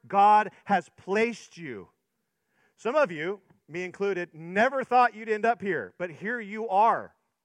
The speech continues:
Some of you never thought that you'd be in this church. Ah, man, I don't know about that church planting thing. That's rough. That's, that's some tough work.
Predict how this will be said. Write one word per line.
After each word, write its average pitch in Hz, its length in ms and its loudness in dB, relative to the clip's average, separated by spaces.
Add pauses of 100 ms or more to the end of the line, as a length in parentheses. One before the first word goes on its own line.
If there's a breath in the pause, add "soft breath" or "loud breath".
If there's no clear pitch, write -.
(580)
Some 254 80 -4
of 262 180 0
you 165 240 -4 (220 loud breath)
never 262 260 0
thought 254 280 2
that 214 100 -14
you'd 214 240 -14
be 240 120 -8
in 220 340 -6
this 262 200 -4
church. - 680 -4
Ah, 214 360 4
man, 190 360 -6 (280 loud breath)
I - 60 -14
don't 214 100 -4
know 233 60 0
about 226 200 0
that 208 120 -2
church 247 320 -2
planting 202 260 -2
thing. 180 180 -2
That's 170 220 -4
rough. 180 380 0
That's, 196 300 -6 (260 soft breath)
that's - 140 -10
some 190 80 -16
tough 220 280 0
work. 262 520 2